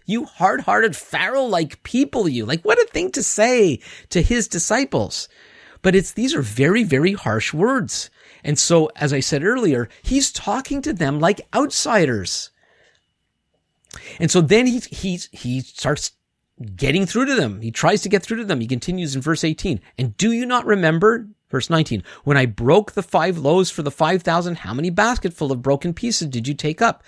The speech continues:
They said to him, "Twelve." And possibly it was like, you know, "How many broke, how many baskets of broken pieces, disciples?"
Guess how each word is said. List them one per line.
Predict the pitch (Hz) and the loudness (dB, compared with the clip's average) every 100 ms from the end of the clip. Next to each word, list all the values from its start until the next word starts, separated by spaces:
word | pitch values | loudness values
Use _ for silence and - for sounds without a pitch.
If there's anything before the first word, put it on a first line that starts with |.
| - | -12
They | - | -6
said | 135 110 101 | -2 -2 -4
to | 131 | -6
him, | 147 160 | -4 -4
"Twelve." | - 185 107 - - | 0 0 0 -6 -10
And | 110 - _ - | -10 -10 _ -4
possibly | 160 190 170 139 117 | 0 0 0 -2 -4
it | 110 | -2
was | 127 117 | -2 0
like, | 120 117 - - - - | 0 -2 -6 -20 -20 -6
you | 127 | 0
know, | 131 - - | 0 -2 -6
"How | 165 233 | 0 2
many | 247 | 2
broke, | 202 233 185 - | 4 2 2 -14
how | - 202 254 | -2 2 4
many | 240 220 226 208 - _ _ _ | 4 2 2 -2 -8 _ _ _
baskets | 165 208 226 220 | 0 0 2 -2
of | 185 | 0
broken | 196 214 202 | 2 2 0
pieces, | 170 226 247 196 147 | -2 -2 0 0 0
disciples?" | 151 139 160 165 214 214 - | -2 -2 0 2 2 0 -2